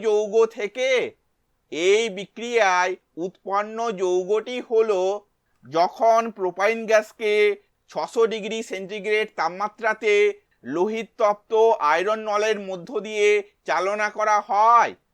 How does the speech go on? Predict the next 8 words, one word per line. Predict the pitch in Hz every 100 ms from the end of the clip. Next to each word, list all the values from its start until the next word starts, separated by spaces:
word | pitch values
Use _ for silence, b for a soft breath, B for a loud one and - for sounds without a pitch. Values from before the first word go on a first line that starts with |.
| _ _
উৎপন্ন | 151 180 _ 202 208 214 220 226 185
যৌগ | 190 196 208 254 254 127 - _ _ _
অপশানগুলি | - 135 - - 220 226 220 226 226 220
হলো | 208 208 220 220 220 208 - _ _ -
এ, | 151 190 220 240 208 110 _ _ -
বেনজিন, | 127 175 196 208 214 214 220 214 208 _ _ _ _ _ _
বি, | 123 165 214 240 247 226 113 _ _ _
সাইক্লোহেক্সেন, | 165 175 185 220 214 233 190 - 208 208 214